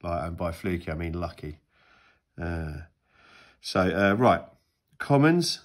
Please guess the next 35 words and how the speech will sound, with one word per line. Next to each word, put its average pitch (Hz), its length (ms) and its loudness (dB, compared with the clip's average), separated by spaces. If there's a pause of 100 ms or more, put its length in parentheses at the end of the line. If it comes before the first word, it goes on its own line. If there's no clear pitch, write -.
a 107 80 -8
Stinging 147 440 4
Hive 131 420 2
Master. 131 640 2 (240)
I 107 40 -8
think 120 200 -6
that's 110 100 -2
the 104 100 -6
first 104 320 -2
time 107 160 -2
I've 110 120 -2
ever 110 140 -2
seen 147 260 -2
that - 180 -6
common. 82 320 -6
That's 101 220 -6
so 98 240 -4
weird. 107 380 -2 (760)
I've 110 160 -8
opened 135 320 -2
quite 117 260 -4
a 110 40 -10
few 101 200 -4
boxes 90 460 -8
of 80 80 -8
this. 98 340 -8 (1040)
More 120 220 0
commons, 131 720 0
that's - 260 -4
just - 280 -10
cool. 110 400 0
That 92 280 -8
Gulping 92 380 -8
Skull 90 320 -6
Trap, 90 340 -6